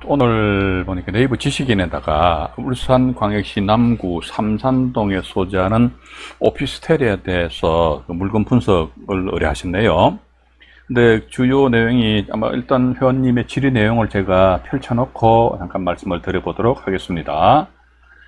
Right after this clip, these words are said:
이천이십 타경에 십만 사천이백육십사 호 경매 사건 오피스텔입니다. 근데 이게 보니까, 에, 질의 내용이 이제 두 가지네요. 그죠?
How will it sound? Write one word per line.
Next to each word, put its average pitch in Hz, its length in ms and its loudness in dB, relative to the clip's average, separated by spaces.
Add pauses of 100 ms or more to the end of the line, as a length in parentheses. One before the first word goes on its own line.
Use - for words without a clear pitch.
이천이십 123 540 -2
타경에 120 500 -2
십만 143 420 -2
사천이백육십사 - 1800 -4
호 120 420 4
경매 98 200 -6
사건 - 280 -8
오피스텔입니다. 95 880 -4
근데 101 160 -6
이게 104 80 -4
보니까, 107 580 0 (640)
에, 104 380 -6
질의 135 260 0
내용이 107 380 0
이제 90 180 -6
두 101 140 -8
가지네요. 110 420 0
그죠? 143 240 -8